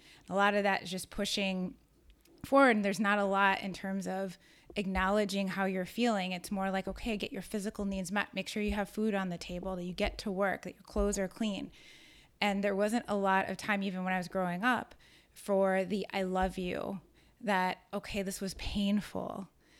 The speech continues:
And, you know, "Are you okay?"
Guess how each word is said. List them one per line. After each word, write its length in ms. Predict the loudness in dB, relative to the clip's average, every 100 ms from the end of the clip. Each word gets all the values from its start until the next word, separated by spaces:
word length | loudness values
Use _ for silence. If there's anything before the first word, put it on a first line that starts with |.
| -20 -20 _
And, 520 | -2 -2 -2 -2 -6 -12 _ _ _ _ _ _ _ _ _ _ _ -6
you 120 | -4
know, 80 | -2
"Are 140 | -2
you 260 | 0 4 4
okay?" 760 | 4 0 2 0 0 -4